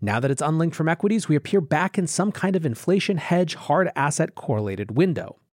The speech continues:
The point is about Bitcoin correlations and the fact that it's correlated to different assets in different market circumstances. That means, overall, it's fundamentally different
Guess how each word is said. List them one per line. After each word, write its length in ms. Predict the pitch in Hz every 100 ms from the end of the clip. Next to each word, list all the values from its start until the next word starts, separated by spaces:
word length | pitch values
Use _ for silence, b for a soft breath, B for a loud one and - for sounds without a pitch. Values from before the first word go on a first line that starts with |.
| _ _ _ _ _ _ _ -
The 80 |
point 420 | 127 - 240 233 -
is 120 | 147
about 260 | 135 135 -
Bitcoin 340 | - 127 123
correlations 640 | - 98 104 175 - 107 107
and 100 | 120
the 40 |
fact 280 | - 151 -
that 100 | 151
it's 140 | 147
correlated 560 | - 170 196 202 175 151
to 80 | 139
different 380 | 120 165 175 -
assets 400 | 127 127 135 - -
in 200 | 123 113
different 300 | 110 120 -
market 300 | 87 104 -
circumstances. 880 | 180 170 131 - 98 - - - - _ _ _ -
That 120 | 139
means, 460 | 175 220 156 143 -
overall, 580 | 127 113 170 202 135 -
it's 160 | 175 -
fundamentally 680 | - 120 120 107 95 110 110
different 400 | 196 208 131